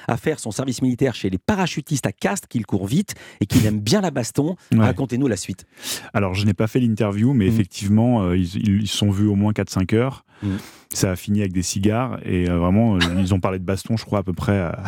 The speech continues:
Speaker 2: <laughs> à chaque réponse.
Speaker 1: Ouais.
Speaker 2: Ouais.
Speaker 1: Alors, c'est lunaire. Dans l'interview, on lit l'interview. À chaque question, il trouve le moyen de raconter
Speaker 2: Ouais.
Speaker 1: une bagarre.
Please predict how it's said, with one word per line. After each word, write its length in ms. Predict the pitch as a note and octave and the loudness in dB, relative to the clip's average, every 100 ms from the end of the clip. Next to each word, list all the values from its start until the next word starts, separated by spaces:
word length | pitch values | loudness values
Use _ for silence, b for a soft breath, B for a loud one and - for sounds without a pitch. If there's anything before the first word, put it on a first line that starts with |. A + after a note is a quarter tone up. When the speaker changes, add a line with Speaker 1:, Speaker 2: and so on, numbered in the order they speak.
| - | -8
Speaker 2:
<laughs> 140 | - | -6
à 80 | - | -2
chaque 240 | - B2+ - | 0 0 -2
réponse. 460 | A2 A2 C3+ - - | -2 0 -2 0 0
Speaker 1:
Ouais. 180 | A2+ E3+ | 0 2
Speaker 2:
Ouais. 120 | G#2+ G#2 | 2 4
Speaker 1:
Alors, 160 | G#2 - | 2 -2
c'est 120 | - | -4
lunaire. 260 | F3 G3+ F#3 | 0 2 2
Dans 100 | D3+ | 2
l'interview, 400 | G#3+ G#3+ F#3 F#3+ A3 E3 | 0 0 0 4 4 4
on 60 | |
lit 100 | E3+ | 2
l'interview. 540 | G#3 F#3+ F3 B2+ E3+ G#3+ B B | 2 2 0 0 -4 -4 B B
À 100 | - | -4
chaque 240 | C#3+ A#3+ - | -2 -4 -4
question, 400 | G#3 - G3 B3 | -4 0 2 2
il 120 | A3+ | 0
trouve 180 | - G#3 | 0 2
le 80 | F#3 | 2
moyen 320 | E3+ G#3 A#3 | 2 0 0
de 80 | D#3+ | 0
raconter 360 | F3 F3+ E3+ | -2 -2 4
Speaker 2:
Ouais. 60 | A#2 | 4
Speaker 1:
une 40 | |
bagarre. 340 | A2+ - - | 6 2 0